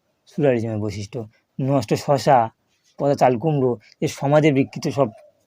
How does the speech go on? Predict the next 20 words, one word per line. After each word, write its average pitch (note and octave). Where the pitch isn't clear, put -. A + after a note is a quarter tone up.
প্রতীক। C3+
"আমি C#3
তারে C3+
পারি A2+
না B2
এড়াতে, A#2
সে -
আমার B2+
হাত A2+
রাখে A2+
হাতে, A2+
সব D#3
কাজ C3
তুচ্ছ -
পশু A#2+
মনে G2
হয়", F#2
সবই G#3+
surrealism-এর A#2+
উদাহরণ। G2+